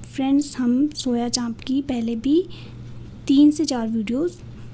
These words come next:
अपलोड कर चुके हैं, बिल्कुल अलग-अलग तरह की सोया चांप है वो, वो आपको देखना है तो उसका लिंक हम आपको डिस्क्रिप्शन बॉक्स में दे देंगे, आप वो भी देख सकते हैं वो हमने किस तरह से बनाई है। लेकिन जो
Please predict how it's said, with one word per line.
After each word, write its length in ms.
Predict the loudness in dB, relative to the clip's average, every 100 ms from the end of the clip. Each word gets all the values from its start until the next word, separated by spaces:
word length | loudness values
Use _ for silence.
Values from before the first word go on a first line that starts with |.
| -10
अपलोड 320 | -4 0 0
कर 160 | 0 -2
चुके 300 | 0 -2 2
हैं, 200 | 4 4
बिल्कुल 220 | 2 2 0
अलग-अलग 540 | 2 2 6 4 2
तरह 220 | -2 -2
की 120 | -2 -2
सोया 280 | -2 -2
चांप 320 | -4 -6 -4 -2
है 100 | 0
वो, 280 | 2 0 -2 -10 -14 -8
वो 80 | -6
आपको 200 | -4 -2
देखना 380 | 0 -2 0 0
है 180 | 2 0
तो 120 | -2
उसका 320 | -4 -6 -4 -2
लिंक 300 | 0 -2 0
हम 160 | -2
आपको 320 | -2 -4 -4 -2
डिस्क्रिप्शन 580 | 0 0 -2 -2 0 0
बॉक्स 200 | -2 0
में 140 | 0
दे 160 | 2 2
देंगे, 340 | 4 4 2 -2 -10 -14 -8
आप 180 | -6 -4
वो 140 | -4
भी 180 | 2 4
देख 180 | 4 0
सकते 280 | -2 -4 0
हैं 160 | 2
वो 160 | 4 2
हमने 180 | 0 -2
किस 200 | -4 -4
तरह 180 | -2 -2
से 120 | 0
बनाई 320 | 0 2 4
है। 120 | 4 4
लेकिन 220 | 0 0 -4
जो 140 | -6